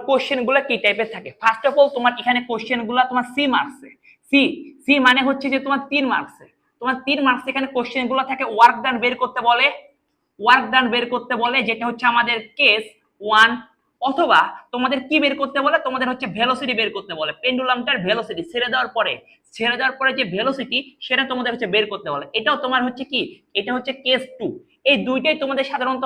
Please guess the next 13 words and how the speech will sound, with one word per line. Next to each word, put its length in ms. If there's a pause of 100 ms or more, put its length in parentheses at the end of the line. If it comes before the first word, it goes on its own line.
হচ্ছে 280 (360)
সি 100 (120)
মার্কে, 340 (220)
মানে 220
সি 180
নাম্বারে 380
আসে, 120 (100)
এটা 120
হচ্ছে 240
তিন 120 (100)
মার্কস। 200 (340)
আর 60 (180)
ডি 80